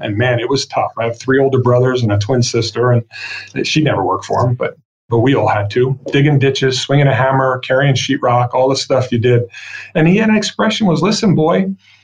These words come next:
when you get in a new situation, keep your eyes and your ears open and your mouth shut and understand. But once you understand, make a decision and be decisive, but don't be so decisive that you're arrogant.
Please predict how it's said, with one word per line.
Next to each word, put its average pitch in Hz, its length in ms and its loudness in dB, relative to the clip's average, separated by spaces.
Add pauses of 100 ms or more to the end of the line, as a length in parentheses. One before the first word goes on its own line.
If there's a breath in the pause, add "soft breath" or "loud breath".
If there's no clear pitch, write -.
(100)
when 151 180 4
you 165 80 4
get 202 160 2
in 196 80 4
a 180 100 4
new 180 140 4
situation, 156 720 0
keep 165 200 -2
your 131 220 -2
eyes 160 300 0
and 180 100 4
your 151 160 4
ears 151 260 0
open 131 280 0
and 123 100 2
your 117 100 2
mouth 113 260 -2
shut - 360 -8 (460)
and 151 100 2
understand. 185 640 0 (440)
But 151 100 2
once 208 280 0
you 233 120 2
understand, 185 800 0 (180)
make 196 160 2
a 156 140 2
decision - 440 -2 (260)
and 139 160 4
be 185 100 4
decisive, 190 640 0
but 147 260 0
don't 185 220 2
be 196 140 2
so 175 260 0
decisive 151 560 0
that 131 120 2
you're 117 200 2
arrogant. 131 480 0